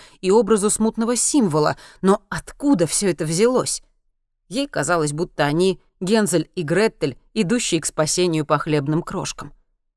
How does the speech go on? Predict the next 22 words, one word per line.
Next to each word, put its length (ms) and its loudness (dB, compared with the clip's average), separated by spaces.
Конечно, 400 -2
интуитивные 600 0
предчувствия — 760 -2
не 140 0
то 140 0
что 160 -6
хлебные 420 -2
крошки, 480 -8
но 160 0
принцип 460 0
у 40 -2
них 180 0
был 160 -2
тот 360 -4
же, 120 -12
как 160 -4
будто 320 -4
кто-то 420 2
или 300 -2
что-то 380 -2
помогало 580 2
им, 240 0